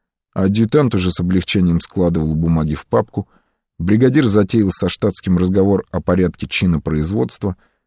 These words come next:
а ротмистр Чачу подошёл к Панде и Максиму и приказал им идти.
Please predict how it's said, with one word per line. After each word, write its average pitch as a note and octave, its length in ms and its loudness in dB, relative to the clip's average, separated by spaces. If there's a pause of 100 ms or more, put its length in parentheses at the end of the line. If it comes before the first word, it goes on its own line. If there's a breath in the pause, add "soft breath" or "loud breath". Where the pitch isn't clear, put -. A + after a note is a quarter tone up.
(340)
а F#2+ 80 0
ротмистр A#2+ 540 2
Чачу - 380 0
подошёл F2+ 380 0
к - 120 -18
Панде B2 400 0
и E2+ 40 2
Максиму A2 560 -2 (380)
и - 80 -8
приказал G#2+ 480 0
им G2 160 4
идти. - 420 -10